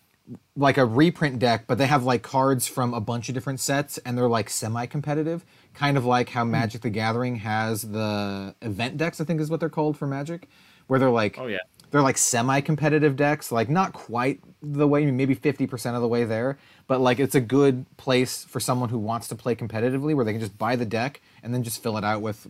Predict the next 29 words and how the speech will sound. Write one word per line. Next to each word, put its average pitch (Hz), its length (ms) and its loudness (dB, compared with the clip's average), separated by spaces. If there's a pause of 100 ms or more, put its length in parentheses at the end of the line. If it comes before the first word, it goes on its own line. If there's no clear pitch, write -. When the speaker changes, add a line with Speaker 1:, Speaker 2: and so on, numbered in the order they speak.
Speaker 1:
you 117 100 -6
know, 101 80 -2
whatever 98 380 -2
else 95 160 -6
they 104 100 -4
need, 101 220 -4
couple 95 340 -8 (100)
legendaries, 107 840 -4 (280)
couple 107 220 -4
majestics, 104 560 -2
and, 101 260 -4
like, 101 160 -6
you're 101 80 -8
good 92 140 -4
to 101 60 -4
go. 123 260 -4 (400)
Um, 104 400 -4 (340)
so 110 100 -2
Speaker 2:
Hmm. 156 160 4
Speaker 1:
I, 151 60 4
I'd 139 60 6
like 156 160 2
to 147 60 -2
see 139 160 0
that, 110 340 -2
that 113 160 -4
kind 104 160 -6
of 90 80 -8
product 101 480 -4